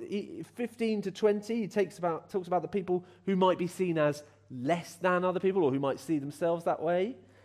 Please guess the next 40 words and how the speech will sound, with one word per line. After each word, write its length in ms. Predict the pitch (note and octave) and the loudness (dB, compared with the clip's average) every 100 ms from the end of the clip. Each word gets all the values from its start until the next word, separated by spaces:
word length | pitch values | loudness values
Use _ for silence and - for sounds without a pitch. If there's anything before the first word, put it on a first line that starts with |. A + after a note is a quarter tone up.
| - _ _ | -20 _ _
And 220 | D#3 F3 | 2 4
then 160 | F3+ F3+ | 4 2
in 80 | F3+ | 2
verse 140 | F3+ | 0
twenty-one 480 | - G3+ - E3+ E3+ | 2 0 2 0 0
to 100 | E3+ | -2
twenty-seven, 580 | - D#3 D#3+ - F#3 D#3 | -6 -6 -6 0 0 2
he 80 | D#3 | -2
talks 280 | F3+ E3 - | 0 -2 -2
to 100 | E3 | -6
the 80 | D#3+ | 0
people 340 | E3 D#3+ E3 - - - | 0 2 0 -2 -12 0
who 100 | D3+ | 2
might 180 | D#3+ D3+ | 4 2
be 100 | D#3 | 0
seen 280 | - D#3 | 2 2
as 160 | D#3 D#3 | 2 0
more 400 | G3 G#3 F3+ C#3 | 4 8 8 6
than 340 | A#2 G#2 F2 F#2+ | 4 0 -4 -4
other 160 | B2 A#2 | -2 -2
people 320 | A#2 G2+ G2+ | -4 -4 -6
and, 120 | G#2 | -6
and 120 | G2+ | -8
might 200 | A#2+ A#2 | -8 -8
see 160 | - C3 | -8 -10
themselves 400 | A#2 A#2 B2 A#2 | -8 -4 -4 0
that 180 | C3 - | -2 -2
way. 260 | E2+ D#2 - _ _ _ _ _ _ _ _ _ _ _ _ _ _ | -8 -10 -16 _ _ _ _ _ _ _ _ _ _ _ _ _ _
So 280 | - D3 D3 - - | 2 2 2 -8 -4
we're 100 | G3+ | 2
gonna 260 | G#3+ F#3 - | 4 4 2
look 400 | E3+ G#3 B2 - | 8 8 8 4
at 220 | C#3 D#3 | 0 0
each 240 | F#3+ G#3 - | 0 -4 -6
of 80 | A#2 | -4
those. 200 | G#2 G2+ | -4 -4
Both 640 | - - A3 C4+ A#3 - | 0 6 8 8 4 0
of 120 | E3 | -2
those 240 | A#2+ A#2 A2 | 0 -2 -2
groups 760 | - A2 F2 D3 - - - | -8 -6 -4 -6 -10 -20 -20